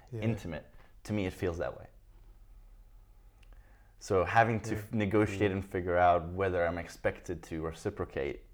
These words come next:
Speaker 2: you know, is, it used to be stressful. My, my,
Speaker 1: Mm.
Speaker 2: my personal development journey has been trying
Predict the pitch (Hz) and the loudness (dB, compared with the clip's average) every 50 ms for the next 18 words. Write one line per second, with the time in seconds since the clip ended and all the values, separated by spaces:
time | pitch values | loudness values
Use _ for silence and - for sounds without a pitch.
0 | - - - - - - - - - - 82 82 73 69 73 78 90 - - - | -20 -20 -20 -20 -20 -20 -20 -20 -16 -12 -10 -8 -8 -8 -10 -12 -14 -16 -20 -20
1 | - - - - - - - - - - - - - 82 80 80 80 80 - - | -20 -20 -20 -20 -20 -20 -20 -20 -20 -20 -20 -14 -10 -8 -6 -6 -6 -8 -12 -16
2 | - - - - 107 120 120 143 151 147 - - 90 76 73 - - - - - | -18 -16 -8 -4 0 2 4 2 2 2 -2 -8 -10 -10 -10 -10 -10 -12 -12 -12
3 | - - - - - - - - - - - - - - - 95 101 104 107 95 | -14 -18 -20 -20 -20 -20 -20 -20 -20 -20 -20 -20 -14 -6 -2 -2 0 0 0 2
4 | 107 110 107 - 123 120 - 117 101 98 101 92 90 98 95 92 90 95 87 87 | 2 0 2 2 0 0 2 2 2 4 6 4 4 4 2 -2 -2 0 -2 -2
5 | 87 87 85 82 - 82 82 - 87 82 82 85 85 | -2 -4 -6 -6 -8 -10 -10 -8 -6 -6 -6 -6 -8